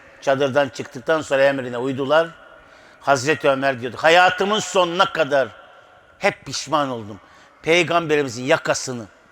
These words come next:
nasıl tuttum?" diye. Tavizsiz insanlardı onlar. Evet, emre itaatsizlik,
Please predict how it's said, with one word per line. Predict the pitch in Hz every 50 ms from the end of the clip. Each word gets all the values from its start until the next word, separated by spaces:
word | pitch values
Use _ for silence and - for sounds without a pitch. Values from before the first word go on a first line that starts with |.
| - -
nasıl | 147 151 - - 180 151
tuttum?" | - - 139 127 _ - - 113 113 101 92
diye. | 92 92 92 - _ _ _ _ _ _ _ _ _ _ _ _ _ _ _ _ _ _ _ _ _ _ _ _ - _ _ -
Tavizsiz | - 135 143 151 147 156 147 - - - - - 208 226 220 202 180 156 139 127 110 98 - -
insanlardı | 147 147 147 - - 147 135 131 131 135 123 113 110 113
onlar. | 107 104 101 98 92 - - - - _ _ _ _ _ _ _ _ _ -
Evet, | 143 143 135 113 - - - - - - - - - - -
emre | 165 165 165 156 143 156 185 190
itaatsizlik, | 170 - - 160 139 139 139 - - - 139 131 120 113 117 131 113